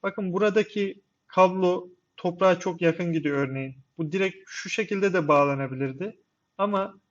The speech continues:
bu şekilde bağlanması örneğin yine filtrenin, e, etkisini azaltmaktadır. Çünkü burada oluşacak alandan dolayı da yine bir bu sefer, e, elektromanyetik yayılım olma ihtimali var.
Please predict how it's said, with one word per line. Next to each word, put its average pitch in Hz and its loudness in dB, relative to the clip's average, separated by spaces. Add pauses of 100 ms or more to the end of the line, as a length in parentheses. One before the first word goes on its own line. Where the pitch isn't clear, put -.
(160)
bu - -16
şekilde 190 -2
bağlanması 175 2
örneğin 165 2 (220)
yine 190 -4 (120)
filtrenin, 180 -6 (460)
e, 160 -2 (380)
etkisini 202 -2
azaltmaktadır. 190 2
Çünkü 185 -8
burada 202 2
oluşacak 175 0
alandan 185 0
dolayı 165 4
da 208 -2
yine 190 -4
bir 190 -4 (400)
bu 190 -8
sefer, 202 0 (220)
e, 165 -4 (880)
elektromanyetik 202 -2
yayılım 185 2
olma 170 0
ihtimali 135 -6
var. 196 -8